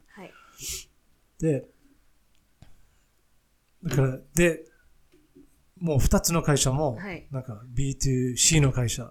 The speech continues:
Speaker 1: はい。
Speaker 2: もうダメになるから、もう全部ダメになる。
Speaker 1: うん。
Speaker 2: こ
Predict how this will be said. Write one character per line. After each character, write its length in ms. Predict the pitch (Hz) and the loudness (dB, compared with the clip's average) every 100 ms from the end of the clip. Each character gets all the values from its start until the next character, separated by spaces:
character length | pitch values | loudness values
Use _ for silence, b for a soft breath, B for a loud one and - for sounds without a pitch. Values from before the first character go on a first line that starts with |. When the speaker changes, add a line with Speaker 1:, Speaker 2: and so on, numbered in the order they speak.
| _ | _
Speaker 1:
は 140 | 208 175 | -16 -16
い。 100 | - b b b b _ - - | -18 b b b b _ -12 -8
Speaker 2:
も 160 | 165 160 | -2 -2
う 60 | 113 | 0
ダ 140 | 131 | 0
メ 100 | 127 | 0
に 360 | 127 131 143 135 | -4 -6 -6 -2
な 80 | |
る 120 | 123 107 | -2 -2
か 100 | 139 | -2
ら、 300 | 147 107 - _ B B B B B B B - _ _ _ _ _ | -2 -4 -18 _ B B B B B B B -20 _ _ _ _ _
も 120 | 135 | 2
う 40 | |
全 220 | 123 190 190 | 4 4 4
部 120 | 151 | 2
ダ 120 | 139 | 0
メ 120 | 127 | 0
に 100 | 120 123 - | -2 -6 -12
な 120 | 131 | -12
る。 140 | 104 _ | -12 _
Speaker 1:
う 100 | 208 | -4
ん。 340 | 196 190 185 185 | -2 -4 -6 -6
Speaker 2:
こ 220 | 113 | -6